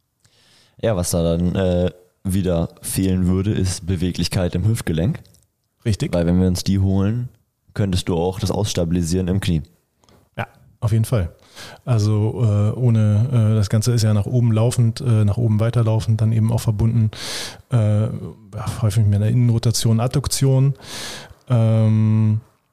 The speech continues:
Speaker 2: und, äh, das ist vielleicht auch nochmal ein ganz wichtiger Punkt. Das Ganze baut ja eigentlich von unten nach oben auf.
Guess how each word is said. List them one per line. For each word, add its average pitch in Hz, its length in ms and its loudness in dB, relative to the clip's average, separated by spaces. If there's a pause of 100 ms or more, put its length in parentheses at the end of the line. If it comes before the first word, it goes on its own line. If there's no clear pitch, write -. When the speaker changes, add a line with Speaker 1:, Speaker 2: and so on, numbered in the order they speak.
(680)
Speaker 2:
und, 107 640 0
äh, 101 340 2
das 101 180 0
ist 104 120 0
vielleicht 107 320 0
auch 117 60 2
nochmal 117 200 4
ein 110 60 4
ganz 107 180 2
wichtiger 107 340 0
Punkt. 110 300 0
Das 101 120 0
Ganze 110 280 0
baut 107 280 -2
ja 104 120 0
eigentlich 104 300 0
von 110 200 0
unten 131 320 0
nach 104 260 0
oben 107 240 -2
auf. 107 400 0